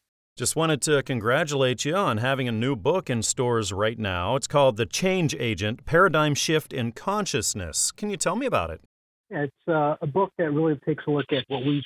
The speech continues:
Speaker 2: seen, learned, heard, and practiced, and how it affects our, uh, society, people's actions and behaviors, and how to unhook from the, uh, negative messaging that's out there and find some peace.
Speaker 1: What sorts of readers were you reaching out to with this?
Speaker 2: It covers a lot of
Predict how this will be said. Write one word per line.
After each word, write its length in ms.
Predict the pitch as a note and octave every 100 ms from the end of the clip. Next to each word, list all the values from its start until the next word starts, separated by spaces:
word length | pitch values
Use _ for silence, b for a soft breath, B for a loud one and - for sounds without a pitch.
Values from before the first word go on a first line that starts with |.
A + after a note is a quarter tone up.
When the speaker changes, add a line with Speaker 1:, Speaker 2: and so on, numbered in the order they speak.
| -
Speaker 2:
seen, 340 | D#3 D3+ D#3 C#3
learned, 320 | C#3+ D3 C#3
heard, 360 | D3 C#3 C#3+ C#3+ _
and 140 | - A#2+
practiced, 480 | E3 C#3 - D3 - _ _ -
and 320 | D3 D3 D3 - -
how 180 | D#3+
it 80 | E3
affects 460 | D#3 C#3 F3 F3 -
our, 460 | D#3+ D3 D3 C#3+ C#3+
uh, 40 | C#3 -
society, 540 | E3 - D#3+ G#3 A#2 - _ -
people's 400 | E3 - D3+ C#3
actions 540 | C#3 C#3 - D#3+ D3+ C#3
and 80 |
behaviors, 440 | C3+ C3+ D3 A2+ - -
and 120 | A#2
how 140 | C3+
to 140 | C#3 C#3 -
unhook 460 | C#3+ - G#3+ A3 - _
from 220 | D3+ C#3+
the, 260 | C#3 C#3 C#3
uh, 200 | A#2+ A#2 -
negative 320 | C3+ C#3 C3+
messaging 560 | B2+ C3 - B2+ B2+ A#2+
that's 200 | A#2 -
out 200 | A#2 G2+
there 180 | A#2 G#2+ - _ -
and 100 | B2
find 220 | C#3+ C3+
some 140 | - B2
peace. 220 | C3 A2+ - _ _ _ _
Speaker 1:
What 220 | F3 F3
sorts 360 | - F#3 D3 -
of 200 | C3 F2+
readers 460 | A2+ D3+ A2 D#2+ F#2+
were 120 | G#2
you 140 | G#2
reaching 300 | F#2+ A2+ G#2
out 140 | G2+ -
to 100 | B2
with 120 | E2
this? 280 | D2 - - _ _ _ _
Speaker 2:
It 160 | F#3 D#3+
covers 460 | - A3 C#4 C4 G3
a 60 |
lot 260 | E3 D#3 E3
of 120 | D#3